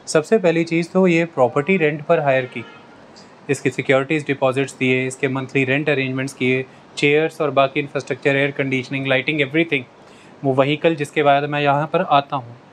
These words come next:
ये सारी investments जब हमने की तो ये content production ए-, execute हो पाया। इसी तरह से जब investments होती है, steel production होता है, agriculture के लिए आप स-, बीज लेकर के आप आते हैं, seed, खाद यानी कि fertilizer लेकर के आप आते हैं।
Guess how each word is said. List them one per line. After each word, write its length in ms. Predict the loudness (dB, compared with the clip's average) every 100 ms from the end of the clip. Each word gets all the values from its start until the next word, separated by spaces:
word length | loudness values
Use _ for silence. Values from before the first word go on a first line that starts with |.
| -20 -20 -20 -8 -2
ये 80 | 0
सारी 420 | 2 2 2 2
investments 640 | 2 2 0 0 -2 0
जब 160 | 0 0
हमने 240 | 0 -2
की 240 | -2 -2 0
तो 100 | 2
ये 120 | 2
content 500 | 2 0 0 -2 -2
production 460 | -2 -2 -2 -4 -4
ए-, 140 | -4 -4
execute 500 | -4 -4 -2 -2 -2 -2
हो 100 | 0
पाया। 320 | 0 -2 -12 -20 -20 -20 -20 -4 0
इसी 180 | 2
तरह 240 | 4 2 2
से 120 | 2
जब 160 | 2 0
investments 520 | 2 0 0 -2 0
होती 240 | 0 2
है, 80 | 0
steel 320 | 0 0 0
production 420 | 0 -2 -2 -4
होता 300 | -4 -2 -2
है, 120 | -2 -8 -18 -20 -14 -2
agriculture 600 | 0 0 0 0 0 -4
के 140 | -2 -2
लिए 360 | 0 0 -2 -8 -20 -20 -18 0
आप 220 | 2 2
स-, 500 | 0 -16 -18 -18 -18 -20 -20 -10
बीज 400 | -2 2 2 0
लेकर 320 | 0 0 -2
के 120 | 0 2
आप 220 | 2 0
आते 220 | -2 -4
हैं, 100 | -10
seed, 420 | -4 0 0 0 -8 -20 -20 -20 -20 -20 -4
खाद 400 | 2 4 4 2
यानी 260 | -4 -4
कि 140 | -2 -2
fertilizer 720 | 0 0 0 0 0 -2 0
लेकर 300 | 0 -2 -4
के 120 | 0
आप 220 | 2 2
आते 240 | 0 -2 -8
हैं। 220 | -10